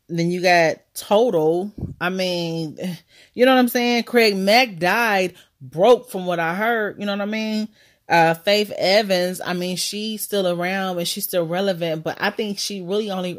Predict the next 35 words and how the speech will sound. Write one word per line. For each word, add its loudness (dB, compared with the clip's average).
hon-, -10
honestly, -4
I 0
think -6
Faith -4
Evans -4
is -6
relevant -4
because, -4
for -8
one, -4
she -4
married -4
to -10
Stevie -8
J. 0
Um, 2
also, 2
she -4
was -4
on 2
the 0
R 0
and 0
B -2
Divas -2
or -2
whatever, 0
but 0
sh-, -6
you -6
know -2
what 0
I'm 0
saying? -2